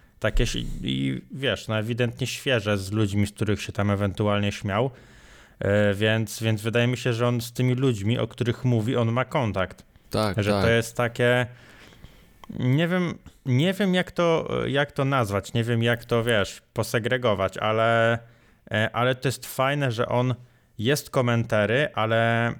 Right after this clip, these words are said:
Speaker 1: mm,
Speaker 2: Nie jest
Speaker 1: nie,
Speaker 2: zamknięty taki,
Speaker 1: nie,
Speaker 2: że on i-, jest
Speaker 1: wiesz,
Speaker 2: ze
Speaker 1: nie, nie
Speaker 2: wszystkimi
Speaker 1: rzut-, albo z reżyserem życia.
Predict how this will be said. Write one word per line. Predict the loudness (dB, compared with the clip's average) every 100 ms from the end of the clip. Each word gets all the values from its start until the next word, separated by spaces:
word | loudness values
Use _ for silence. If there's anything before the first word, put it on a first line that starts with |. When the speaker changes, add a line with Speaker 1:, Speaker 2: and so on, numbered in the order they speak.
| -6
Speaker 1:
mm, | -2 0 2 2 0 -4 -18 -20 -8
Speaker 2:
Nie | -2
jest | 0 0
Speaker 1:
nie, | 2
Speaker 2:
zamknięty | 2 4 4 2 0
taki, | -2 -2 0
Speaker 1:
nie, | 0
Speaker 2:
że | 2
on | 0 0
i-, |
jest | -4 -2
Speaker 1:
wiesz, | 2 2 2
Speaker 2:
ze | 2
Speaker 1:
nie, | 2
nie |
Speaker 2:
wszystkimi | 2 2 4 4
Speaker 1:
rzut-, | 2 -2 -10 -20 -20 _ _ _ _
albo | -2 0
z | 0
reżyserem | 0 -2 -2 -2 0
życia. | 0 -2 -2 -6